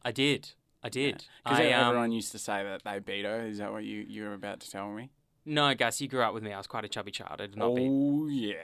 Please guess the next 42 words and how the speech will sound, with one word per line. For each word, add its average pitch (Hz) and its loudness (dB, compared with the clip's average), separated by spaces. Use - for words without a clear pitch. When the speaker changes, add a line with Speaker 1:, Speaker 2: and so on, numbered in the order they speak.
Speaker 1:
Yeah, 143 -8
I - -16
did 113 -8
not. 113 -2
Is 135 -2
that 208 4
the 180 2
whole 160 4
point 135 2
of 120 -2
this 110 -4
segment, 143 -6
so - -6
you 110 -4
could 104 -8
get 104 -4
me 85 -10
to 110 -8
say 113 -4
that? 185 -8
Speaker 2:
No, 175 6
no, 123 4
no. 95 0
That 117 2
wasn't. 107 -2
I'm, 113 -2
I'm 120 0
not 107 -2
trying 104 -2
to 87 -6
embarrass 82 -6
you - -10
or - -10
anything. - -8
Speaker 1:
Yeah. 104 -10
Speaker 2:
But, 123 6
um, 117 4
you 165 2
remember 135 6
racing 104 0
Kathy - -4
Freeman? - -10